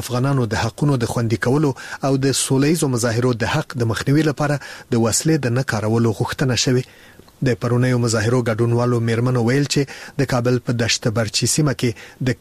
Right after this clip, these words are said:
کاج پر ښوونیز مرکز د برید د قربانیانو لپاره عدالت غواړي. دوی ادعا کوله چې په هزاره میشتو سیمو کې حملې د دوی د نسل وژنې لپاره کیږي. معترضانو همداراز ویل، تر څو چې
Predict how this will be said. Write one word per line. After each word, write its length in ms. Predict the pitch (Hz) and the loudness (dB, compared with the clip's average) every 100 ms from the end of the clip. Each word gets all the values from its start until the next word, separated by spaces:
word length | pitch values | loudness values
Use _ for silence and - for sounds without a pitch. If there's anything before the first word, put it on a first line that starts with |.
| 135 | 0
کاج 300 | 131 123 - | 0 -2 -6
پر 180 | - 117 - | -4 -2 0
ښوونیز 340 | 120 123 135 127 | 0 2 2 0
مرکز 340 | 113 139 123 110 | 0 -2 -2 -2
د 100 | 113 135 | 0 0
برید 160 | 147 120 | 0 -2
د 60 | - 117 | -4 -4
قربانیانو 480 | 110 110 120 120 110 | -2 0 0 0 0
لپاره 320 | - 113 117 - | 0 -2 -2 -2
عدالت 380 | 117 117 151 - | -2 0 0 0
غواړي. 220 | 120 123 127 - - - | -2 0 -4 -10 -14 -2
دوی 240 | 135 147 135 117 | 2 2 0 -2
ادعا 140 | 139 - | -2 0
کوله 240 | 156 156 143 | 2 2 0
چې 100 | 147 - - - | -2 -2 -12 -6
په 120 | 143 139 | -2 0
هزاره 280 | 135 139 151 | 0 2 2
میشتو 280 | 147 - 127 | 0 0 0
سیمو 200 | 147 139 | 2 0
کې 80 | 143 123 | 0 0
حملې 240 | 131 139 135 120 | 2 2 2 0
د 120 | 107 | 0
دوی 180 | 139 147 120 | 2 2 0
د 100 | 113 | 0
نسل 340 | 113 - 117 110 | 0 0 0 0
وژنې 360 | 113 160 143 110 | 2 2 2 0
لپاره 280 | 107 117 120 | -2 -2 -2
کیږي. 220 | 135 117 123 - - - 147 | -2 0 -2 -4 -16 -4 -2
معترضانو 580 | 135 135 135 151 151 120 | 0 0 2 0 0 0
همداراز 480 | 131 139 135 120 | 0 0 0 0
ویل، 240 | 151 151 139 | 2 0 -2
تر 380 | - - - 123 | -12 -8 -4 -2
څو 100 | - 147 | 0 0
چې 60 | - | 2